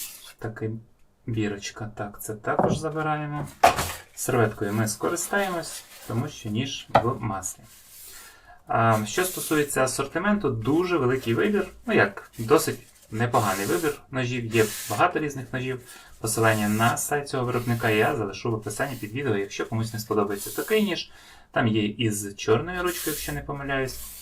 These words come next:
Є різні сталі представлені, нержавіючі і ржавіючі. Тобто це вже по бажанню. А, ось тут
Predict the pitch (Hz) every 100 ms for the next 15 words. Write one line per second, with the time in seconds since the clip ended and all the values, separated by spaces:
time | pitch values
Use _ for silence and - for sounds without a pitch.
0 | - - - 110 104 107 104 101 - -
1 | - 170 160 - - - 143 - 151 143
2 | 139 123 120 - - 104 101 98 165 156
3 | - 110 113 - _ - 110 95 92 -
4 | - - - - - - - - - 104
5 | - 147 160 147 139 - 120 117 - -
6 | - - 113 - 117 110 104 113 107 104
7 | 101 98 101 113 - - - _ - -
8 | - 123 104 110 143 127 - 117 -